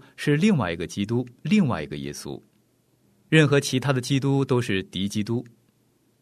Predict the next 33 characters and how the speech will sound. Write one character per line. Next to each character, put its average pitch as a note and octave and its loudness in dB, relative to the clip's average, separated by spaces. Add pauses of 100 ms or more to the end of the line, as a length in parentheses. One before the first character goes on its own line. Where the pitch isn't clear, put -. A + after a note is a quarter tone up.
(160)
好， - -4 (260)
我 A#2 0
们 A#2+ 2
来 A#2 4
听 D3 0
一 C#3+ 2
听 C#3+ 0
使 G#2+ -2
徒 A#2+ 0
约 D#3+ 0
翰， F2 0 (140)
他 A#2 -2
在 A2+ 2
约 A#2+ 0
翰 A2 -2
一 C3+ 0
书 D#3 -4
二 A2+ 2
章 A#2 0
十 G#2+ -6
八 A#2+ 0
节 E2+ -4 (300)
他 F#2 -2
所 D#2 -6
说 D#2 -8
的 D2 -10
话。 - -12 (400)
他 G2+ -4
说 F#2+ 0 (440)
：“小 F#2+ -2
子 F#2+ -6
们 F2+ -2
呐， E2 0